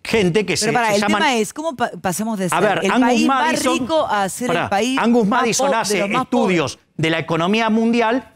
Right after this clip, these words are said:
Speaker 1: desde el año cero. O sea, se, se recompone a partir de los patrones de consumo. Hay toda una recomposición que te permite asimilar cuál era el ingreso.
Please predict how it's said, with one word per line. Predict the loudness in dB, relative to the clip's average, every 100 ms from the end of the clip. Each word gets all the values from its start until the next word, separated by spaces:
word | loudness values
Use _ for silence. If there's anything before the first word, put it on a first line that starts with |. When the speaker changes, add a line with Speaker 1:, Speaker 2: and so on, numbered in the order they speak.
| -2
Speaker 1:
desde | 0 2
el | 2
año | 2 0 0
cero. | 0 -2 -2 -4 _ _ _ _ -12 -6
O | -2
sea, | -2
se, | -2 -2 -4
se | -2 0
recompone | 0 2 0 2 0
a | 0
partir | -2 -2 0
de | 2
los | 0
patrones | 0 -2 0 0 0
de | -2
consumo. | -2 -2 0 2 4 2 0 -4 -8
Hay | -2
toda | 0
una | 2 0
recomposición | -2 -2 0 0 0 -2 -2 0 2 0 -2 _ -10
que | -4 -4
te | -4 -4 -2
permite | 0 0 0 0 0
asimilar | -2 0 0 2 0 -2
cuál | 0 2
era | 2 2
el | 0
ingreso. | 0 0 -2 -4 -10